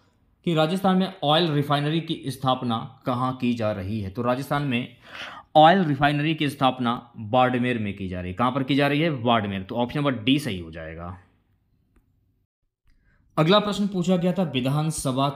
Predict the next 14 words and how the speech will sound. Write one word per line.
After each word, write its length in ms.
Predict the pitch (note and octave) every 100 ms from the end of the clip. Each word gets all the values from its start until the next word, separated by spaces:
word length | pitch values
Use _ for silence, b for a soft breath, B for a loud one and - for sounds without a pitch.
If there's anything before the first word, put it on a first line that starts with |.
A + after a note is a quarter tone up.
| -
चुनाव 300 | B2+ B2 C3
में 340 | A#2+ A#2+ - -
अस्पष्ट 600 | B2+ B2+ - D3 D3 C#3+ A2+
बहुमत 420 | G2 G2 B2 C#3 -
के 100 | A2+
कारण 520 | G#2+ G2 E2 E2 G#2+
राजस्थान 500 | A#2+ B2 D#3 - C3+
में 120 | C#3+ B2+
राष्ट्रपति 580 | G#2+ B2+ C#3+ - A#2 C3
शासन 440 | B2+ B2 A2+ A2+ C3 - -
कब 200 | B2 A#2+
लगाया 440 | A2+ G#2+ G#2+ G#2+
गया 220 | G2+ F#2+ F2+
था? 200 | F2+